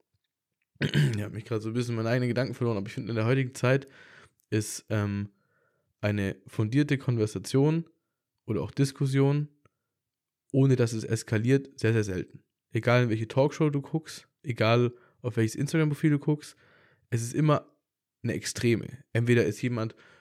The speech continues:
für Regierung und für Krieg, entweder ist jemand gegen Russland oder für die Ukraine oder keine Ahnung. Es ist, es gibt immer nur A oder B, es gibt immer nur schwarz oder weiß. Aber es gibt selten so eine Mischung aus beidem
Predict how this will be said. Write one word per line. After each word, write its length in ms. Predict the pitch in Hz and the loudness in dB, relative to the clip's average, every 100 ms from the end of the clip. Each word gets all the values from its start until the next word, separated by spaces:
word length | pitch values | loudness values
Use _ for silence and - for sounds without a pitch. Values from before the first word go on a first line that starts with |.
| _ | _
für 440 | - - - 190 170 | -18 -16 0 2 4
Regierung 560 | 156 151 156 151 151 | 2 2 2 4 2
und 180 | 110 120 | 0 -6
für 300 | - - 165 | -8 -2 -2
Krieg, 340 | - 165 151 - | 2 4 4 4
entweder 300 | 135 127 123 | 2 4 2
ist 100 | 123 | 2
jemand 320 | 120 113 - | -2 -2 4
gegen 260 | 143 147 | 4 4
Russland 460 | 131 135 135 123 117 | 0 -6 -6 -10 -8
oder 220 | 117 110 | -6 -6
für 300 | - - 160 | -8 -4 -2
die 100 | 131 | 0
Ukraine 440 | 127 - - 127 - | -2 -2 -2 -2 -4
oder 160 | - - - | -8 -12 -8
keine 260 | 165 151 | -4 -2
Ahnung. 180 | 139 117 | -4 -4
Es 80 | 127 | -6
ist, 180 | 131 139 | -6 -10
es 320 | 135 - - | -10 -12 -14
gibt 200 | 147 - | -14 -4
immer 180 | 180 196 | -2 0
nur 320 | 180 185 - | 0 -4 -8
A 220 | 127 143 151 | -4 -2 -2
oder 160 | - 123 | -2 -4
B, 160 | 120 - | -4 -8
es 120 | - | -8
gibt 100 | - | -4
immer 80 | 170 | 0
nur 120 | 151 | 0
schwarz 280 | - 139 - | 2 0 0
oder 140 | - | -4
weiß. 320 | - - - _ _ - - - _ | -4 -8 -14 _ _ -20 -20 -20 _
Aber 140 | - 110 | -2 -2
es 100 | 107 | -2
gibt 160 | 110 | -4
selten 340 | 110 127 - 143 | 4 4 4 0
so 240 | 131 127 - _ _ _ | 0 0 -6 _ _ _
eine 100 | 117 | 0
Mischung 240 | 135 135 120 | 2 2 0
aus 160 | 107 | -2
beidem 480 | - 92 135 151 165 | 2 4 4 2 -2